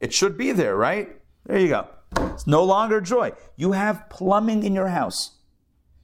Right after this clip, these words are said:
Do you understand what plumbing is to somebody that lived whatever? You have in-, an in-, we're, we're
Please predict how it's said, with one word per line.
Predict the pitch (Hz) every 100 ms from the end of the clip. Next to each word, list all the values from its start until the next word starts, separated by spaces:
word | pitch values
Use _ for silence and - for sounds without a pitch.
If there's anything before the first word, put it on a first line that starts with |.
| _
Do | 160
you |
understand | 233 240 - 185 202
what | 196
plumbing | - 170 170 202 165
is | 190 226 - - _
to | -
somebody | 143 175 180
that | 151 151
lived | 160 180 151 - - -
whatever? | 147 175 196 - - -
You | 202
have | 220 214 - -
in-, | 233 233 196
an | 180
in-, | - 226 -
we're, | 170 214 - 151
we're | 156 180 -